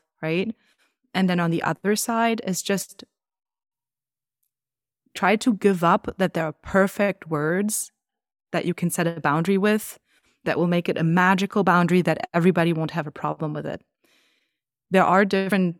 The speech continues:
tips and ways that you can learn to phrase boundaries in a better way, but ultimately there are no really wrong words.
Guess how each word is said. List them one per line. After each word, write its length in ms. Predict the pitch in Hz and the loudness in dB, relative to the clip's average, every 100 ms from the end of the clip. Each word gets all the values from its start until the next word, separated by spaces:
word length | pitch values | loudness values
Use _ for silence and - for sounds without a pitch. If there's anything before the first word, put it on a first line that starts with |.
| - | -2
tips 400 | 262 262 - - | 2 2 0 -6
and 200 | 170 160 | -4 0
ways 300 | 196 208 202 | 4 4 2
that 120 | 175 | -2
you 60 | 165 | -6
can 200 | - 165 | -4 -2
learn 300 | 175 190 190 | 0 0 0
to 100 | 180 | -6
phrase 360 | - 160 160 - | -6 -4 -4 -4
boundaries 720 | 156 156 151 151 143 - - _ _ _ _ | -4 -4 -4 -6 -8 -10 -14 _ _ _ _
in 120 | 175 160 | -2 -2
a 60 | |
better 540 | - - 156 - 226 226 | -2 -4 -4 -2 0 2
way, 460 | 226 240 269 294 233 | 2 2 0 -4 -4
but 200 | 170 165 - | -4 -4 0
ultimately 540 | 220 262 214 196 185 | 0 2 2 2 0
there 140 | 180 160 | -2 -2
are 140 | 175 | -4
no 200 | 175 165 | -4 -6
really 280 | 156 165 160 | -8 -8 -8
wrong 360 | 156 143 143 | -6 -6 -6
words. 540 | - 107 98 - - | -6 -8 -8 -12 -20